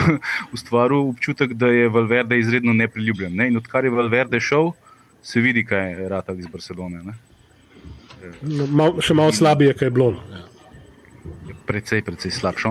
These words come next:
Speaker 1: <laughs> On je bil dejansko prvak, razumeš? <laughs> Zdaj Barcelona že dolgo ne bo prvak, ne.
Speaker 2: Je, to je, jaz še, jaz vztrajam na tem, da za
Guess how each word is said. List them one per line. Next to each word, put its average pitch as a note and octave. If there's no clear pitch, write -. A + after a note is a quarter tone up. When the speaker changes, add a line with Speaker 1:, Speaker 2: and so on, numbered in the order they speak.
Speaker 1:
<laughs> A2+
On E3
je C#3+
bil C3
dejansko A2+
prvak, G2
razumeš? B2
<laughs> B2+
Zdaj C#3
Barcelona A#2+
že G#2+
dolgo A2
ne G#2
bo F#2
prvak, -
ne. A2
Speaker 2:
Je, A2+
to -
je, B2
jaz -
še, F#3+
jaz E3+
vztrajam E3+
na D3+
tem, D#3+
da C#3+
za B2